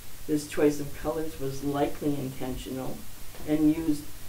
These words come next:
notably two hundred years later by the Mughals, who had been keen to highlight both their Persianate and Indic roots.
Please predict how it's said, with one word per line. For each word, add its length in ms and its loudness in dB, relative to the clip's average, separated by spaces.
notably 760 4
two 140 -6
hundred 320 2
years 340 0
later 320 2
by 180 -2
the 180 -4
Mughals, 640 0
who 80 -4
had 160 0
been 220 0
keen 220 0
to 80 0
highlight 500 -2
both 240 0
their 160 2
Persianate 680 -2
and 220 2
Indic 340 -2
roots. 500 -4